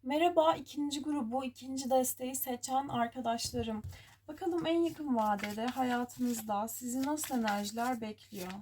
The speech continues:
En yakın vadede, önünüzdeki süreçte sizi nasıl enerjiler bekliyor?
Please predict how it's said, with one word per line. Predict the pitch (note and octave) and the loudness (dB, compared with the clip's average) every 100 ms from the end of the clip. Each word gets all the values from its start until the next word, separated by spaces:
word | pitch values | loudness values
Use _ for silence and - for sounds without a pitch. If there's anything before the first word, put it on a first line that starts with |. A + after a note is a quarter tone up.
| - _ - - _ - - - _ _ _ _ _ _ _ _ - - _ - - | -14 _ -20 -20 _ -20 -20 -20 _ _ _ _ _ _ _ _ -20 -20 _ -20 -12
En | - D4+ | -4 2
yakın | D#4+ D#4+ C4 B3 | 2 0 0 0
vadede, | G#3+ G3+ G3 F#3+ G3 G3+ A3 | 2 2 0 -4 -4 -4 0
önünüzdeki | A#3+ A#3+ A3+ A#3+ B3+ - | 2 2 0 -4 -6 -8
süreçte | - A3+ G#3 - - G3 | -8 -6 -4 -6 -6 -6
sizi | G#3 - A3+ B3+ | -6 -4 0 2
nasıl | C4 C4 C4 | 2 0 -2
enerjiler | A3 G3 G3 G3 A3+ A#3+ A3+ | 0 0 -2 0 0 0 -2
bekliyor? | G#3 - G#3+ F#3+ G#3+ | -8 -8 -8 -8 -8